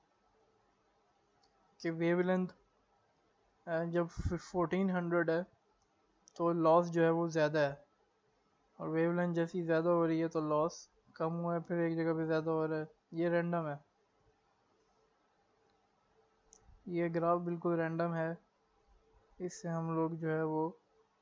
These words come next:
अ, ज़्यादा इतना जज नहीं कर सकते, ठीक है। और नेक्स्ट अनगाइडेड मीडिया आ जाता है, वायरलेस। Unguided media transport electromagnetic waves without using a physical conductor.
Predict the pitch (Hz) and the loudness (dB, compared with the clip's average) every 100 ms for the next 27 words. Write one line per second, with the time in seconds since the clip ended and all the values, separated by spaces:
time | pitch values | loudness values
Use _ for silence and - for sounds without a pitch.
0 | _ - 170 160 160 160 160 165 160 165 | _ -12 -8 -6 -2 0 2 0 -2 -4
1 | 165 160 160 160 156 147 139 - 147 147 | -2 -2 -2 -4 -6 -6 -10 -10 -12 -12
2 | _ _ _ - 170 185 180 - _ _ | _ _ _ -10 -2 0 -2 -6 _ _
3 | _ _ _ - 165 156 156 156 156 - | _ _ _ -8 -2 2 4 2 0 -6
4 | _ _ - - _ _ _ _ _ _ | _ _ -20 -20 _ _ _ _ _ _
5 | _ _ - 170 165 - 185 180 180 175 | _ _ -14 -6 -4 -4 -2 0 6 6
6 | 175 180 175 170 170 175 175 170 170 170 | 8 6 4 0 2 4 6 4 2 2
7 | 165 156 156 165 170 - - _ _ _ | 4 6 6 4 0 -2 -16 _ _ _
8 | _ _ _ _ _ _ _ _ _ - | _ _ _ _ _ _ _ _ _ -6
9 | 170 180 180 180 175 170 175 170 175 175 | -4 2 4 6 2 0 -2 0 0 2
10 | 170 165 165 - 170 170 170 165 165 190 | 2 0 0 0 0 0 0 -2 0 0
11 | 180 170 170 165 175 165 160 165 165 165 | 0 0 -2 0 -2 0 2 0 -2 -4
12 | 160 165 170 170 170 160 165 170 165 170 | -2 2 2 2 -2 -2 -2 -4 -6 -6
13 | 165 165 170 160 156 147 147 156 | -4 -2 -2 -2 -6 -8 -8 -10